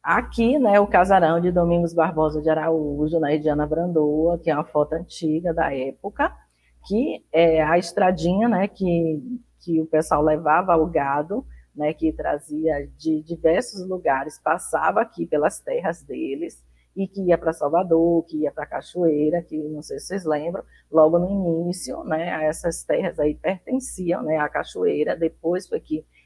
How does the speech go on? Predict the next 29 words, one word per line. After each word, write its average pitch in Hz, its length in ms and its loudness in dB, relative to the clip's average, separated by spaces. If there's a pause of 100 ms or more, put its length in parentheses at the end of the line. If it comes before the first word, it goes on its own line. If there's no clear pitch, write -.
(120)
é, 147 300 2
modificou, 170 1000 0
né, 160 140 -2
pra - 180 -8
ficar 151 320 -4
realmente 156 500 -4
com - 80 0
a 160 60 2
sede 147 400 -6
em 170 60 -8
Feira 139 200 -6
de - 80 -18
Santana, 175 640 -4 (420)
mas, 190 720 2 (200)
é, 160 540 4
essa 160 260 2
estradinha 202 720 0
levava 180 420 4
até 180 240 0
Salvador, 190 580 0
e 160 100 -2
aqui 226 360 -2
era 214 220 2
um 247 200 0 (120)
ponto 185 340 0
que 180 100 -18
tinha 160 360 -4
muita 180 680 -2
água, 143 580 0